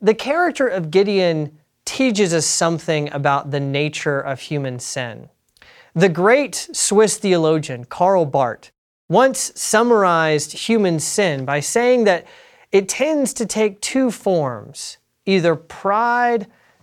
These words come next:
or sloth, and that both of these stem from the same problem. Both of them, at the end of the day, are a rejection of God. And Gideon really illustrates both of these very well.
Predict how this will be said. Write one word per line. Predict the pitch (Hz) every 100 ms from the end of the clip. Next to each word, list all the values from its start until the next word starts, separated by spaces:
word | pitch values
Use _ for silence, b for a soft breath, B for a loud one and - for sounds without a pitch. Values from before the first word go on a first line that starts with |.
| b
or | - 175
sloth, | 156 - 175 151 127 - _ _ _ _ _ _ _ _ -
and | 170
that | 180 147
both | 208 320 339 240
of | 160 135
these | 127 117 127 170 - - _ _ _
stem | - - 202 226
from | 214 208 190 185
the | 170
same | - 185 190 185 180 160 b b b _
problem. | - 156 135 - 110 - _ _ _ _ -
Both | 147 233 277
of | 247 190
them, | 208 202 196
at | 147
the | 156
end | 151 196
of | 190
the | 175
day, | 147 143 143 139 b b b -
are | 156 156 156
a | 160
rejection | 143 147 135 160 165 - - 160 156
of | 147 127
God. | 127 117 117 147 _ _ _ _ _ _ _ _ -
And | 180
Gideon | 160 349 349 175 151 170
really | 175 349 294
illustrates | 180 233 247 - 175 160
both | - 147 196 240
of | 170
these | 147 135 131
very | 147 165 156
well. | 170 180 113